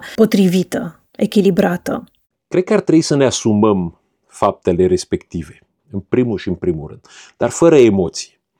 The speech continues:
Speaker 2: Și nu oamenii politici sunt aceia care trebuie să ne învețe ce s-a întâmplat în trecut, ci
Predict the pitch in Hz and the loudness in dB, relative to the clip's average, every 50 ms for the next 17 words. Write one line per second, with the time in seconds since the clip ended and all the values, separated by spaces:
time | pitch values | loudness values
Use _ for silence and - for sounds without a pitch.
0 | _ _ - - - - - - - - 131 151 170 185 180 190 180 170 165 160 | _ _ -20 -20 -20 -20 -20 -12 -6 -4 0 2 2 4 6 6 4 4 4 2
1 | 151 143 117 - - 127 123 117 117 - 135 123 - - 127 - 120 107 - - | 2 0 -2 0 2 2 2 2 0 -4 -6 -8 -6 -6 -4 -2 -2 -2 0 0
2 | 120 127 123 - - 113 107 104 - - 117 117 104 117 110 - - - 104 104 | 0 0 0 0 0 0 0 0 0 0 0 0 2 0 0 0 0 -2 0 0
3 | 110 107 107 98 101 120 113 - - - 90 87 - - - - - 113 104 180 | 2 0 0 2 2 2 2 2 0 -6 -6 -6 -4 -6 -6 -2 -2 -2 -2 -2
4 | - 202 180 202 - - - 196 185 - 190 190 - - 143 131 - - 127 | -2 -2 0 0 -2 -2 -2 -4 -6 -2 -4 -4 -4 -4 -8 -8 -6 -6 -6